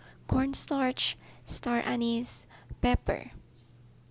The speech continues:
Gisa-gisa lang nung tatlo, pagsabay na natin, parehas lang kalalabasan yan. Then, sunod dito, ilagay na ang pinakuluang beef.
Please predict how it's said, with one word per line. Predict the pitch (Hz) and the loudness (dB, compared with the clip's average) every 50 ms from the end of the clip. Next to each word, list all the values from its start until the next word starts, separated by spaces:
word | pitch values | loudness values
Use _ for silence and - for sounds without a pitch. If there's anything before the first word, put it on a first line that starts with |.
| - - - - - - _ _ _ - - - - - - - - - - - | -20 -20 -20 -20 -20 -20 _ _ _ -20 -20 -20 -20 -20 -20 -20 -20 -10 -2 2
Gisa-gisa | 226 - - 233 208 208 214 - - 220 | 6 6 6 4 4 6 8 8 8 8
lang | 226 226 214 214 214 214 | 6 -2 -4 -4 -4 -6
nung | 214 233 | -8 -8
tatlo, | - 262 294 - - 339 320 285 285 | -8 -8 -8 -6 -6 -4 -2 -2 -4
pagsabay | 285 - 285 269 - - - 302 269 262 262 269 269 | -4 -4 -2 0 4 4 4 2 2 -2 -2 -2 -4
na | 269 254 | -4 -4
natin, | 262 254 254 262 262 - 277 262 262 | -4 -4 -4 -4 -6 -8 -10 -12 -10
parehas | - 233 240 226 226 - - - | -10 -10 -8 -6 -4 -4 -4 -4
lang | - - - | -6 -10 -10
kalalabasan | - 233 - 208 208 220 - - - - - 233 226 233 240 | -8 -6 -6 -6 -4 -4 -2 0 2 2 2 2 0 -4 -4
yan. | 269 269 - - - - - - - - - - - - - - - - - - - | -4 -4 -6 -8 -10 -14 -20 -20 -20 -20 -20 -20 -20 -20 -20 -20 -20 -20 -20 -20 -12
Then, | - 254 220 220 220 226 220 - | -6 -4 -2 -2 -2 -2 -4 -4
sunod | - 233 226 233 247 262 277 302 254 | -4 -4 -6 -8 -6 -6 -8 -8 -8
dito, | 254 294 339 - - 277 254 262 | -8 -8 -6 -6 -4 -4 -2 -2
ilagay | 262 262 247 233 220 220 220 226 | -2 -2 -4 -4 -4 -4 -4 -4
na | 240 240 - | -4 -6 -6
ang | 240 220 226 240 | -6 -8 -8 -8
pinakuluang | - - 381 381 370 359 - 339 311 302 302 - 240 247 247 240 | -6 -4 -2 -2 -2 -4 -4 -4 -4 -4 -2 -4 -4 -4 -4 -4
beef. | 214 233 - - - - - | -4 -6 -6 -6 -8 -10 -12